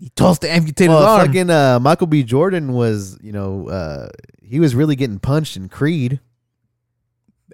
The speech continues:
Speaker 2: Like,
Speaker 1: I've
Speaker 2: like,
Speaker 1: never
Speaker 2: he
Speaker 1: seen
Speaker 2: wanted,
Speaker 1: Creed, but
Speaker 2: he wanted to be punched, like, for real in the face, and I think that was also, like, a kinda, a combination between just, like, him and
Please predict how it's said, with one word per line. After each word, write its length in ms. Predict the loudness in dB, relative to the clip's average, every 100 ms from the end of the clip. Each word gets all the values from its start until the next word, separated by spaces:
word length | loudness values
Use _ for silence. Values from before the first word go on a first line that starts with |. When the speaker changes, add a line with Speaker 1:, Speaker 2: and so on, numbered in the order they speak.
| -6
Speaker 2:
Like, 240 | -4 -6 -4
Speaker 1:
I've 60 |
Speaker 2:
like, 80 | -2
Speaker 1:
never 100 | 2
Speaker 2:
he 60 | 2
Speaker 1:
seen 100 | 2
Speaker 2:
wanted, 160 | 2
Speaker 1:
Creed, 200 | 0 0
but 100 | -4
Speaker 2:
he 60 | -2
wanted 300 | 0 0 -2
to 80 | -4
be 180 | -4 -6
punched, 520 | -2 -2 -2 -6 -8
like, 180 | -6 -6
for 180 | -6 0
real 300 | 2 2 0
in 60 |
the 60 | -4
face, 480 | -2 0 0 -4 -8
and 240 | -12 -14 _ _ _ _ _ _ _ -8
I 100 | 0
think 180 | 0 4
that 100 | 4
was 140 | 6
also, 220 | 4 2
like, 160 | 0 0
a 40 |
kinda, 400 | -4 -2 -2 -4
a 60 | -6
combination 520 | -4 -2 -2 -4 -4
between 380 | -10 -8 -10 -10
just, 280 | -12 -12 -10
like, 180 | -12 -12
him 420 | -6 -4 -4 -6
and 280 | -8 -12